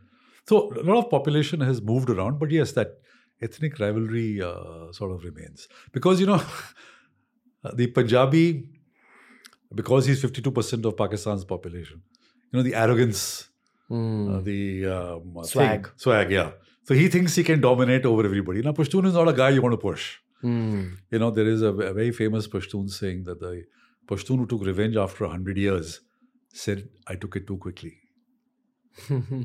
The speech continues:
Speaker 1: You know, so this, uh, revenge, pusht dar pusht, uh,
Speaker 2: What?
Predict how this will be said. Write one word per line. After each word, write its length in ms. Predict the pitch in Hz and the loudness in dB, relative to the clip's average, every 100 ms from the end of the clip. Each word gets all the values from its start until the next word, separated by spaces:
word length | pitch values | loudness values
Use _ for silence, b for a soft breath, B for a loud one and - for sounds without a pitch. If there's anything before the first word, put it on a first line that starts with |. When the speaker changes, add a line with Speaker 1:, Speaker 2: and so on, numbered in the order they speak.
| 110 | 0
Speaker 1:
You 40 | 117 | 2
know, 140 | 170 | 2
so 160 | 170 147 | 2 2
this, 460 | 165 165 - - | 2 2 -8 -6
uh, 140 | 98 90 | -4 -2
revenge, 500 | 95 101 123 104 - - _ | 0 2 2 0 -8 -16 _
pusht 300 | - 147 - - | 0 0 -2 -6
dar 120 | 110 | -6
pusht, 440 | - 113 - - - _ _ _ _ _ _ _ _ _ - | -4 -8 -8 -14 -20 _ _ _ _ _ _ _ _ _ -20
uh, 160 | - 110 104 - | -14 -14 -14 -14
Speaker 2:
What? 140 | 190 | -16